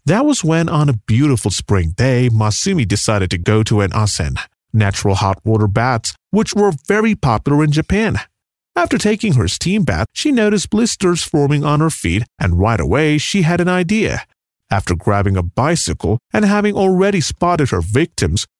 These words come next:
she headed straight for a barbecue that a family was setting up in a park.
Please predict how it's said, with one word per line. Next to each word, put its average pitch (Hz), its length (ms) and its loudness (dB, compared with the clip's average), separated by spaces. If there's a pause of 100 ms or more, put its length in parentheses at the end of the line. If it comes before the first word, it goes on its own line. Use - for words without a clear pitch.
(140)
she - 140 0
headed 202 260 0
straight 170 320 0
for 180 160 0
a 147 60 2
barbecue 143 580 0
that 98 200 0
a 90 40 -2
family 117 440 0
was 123 180 0
setting 131 340 0
up 151 220 -2
in 165 100 2
a 170 40 0
park. - 420 -6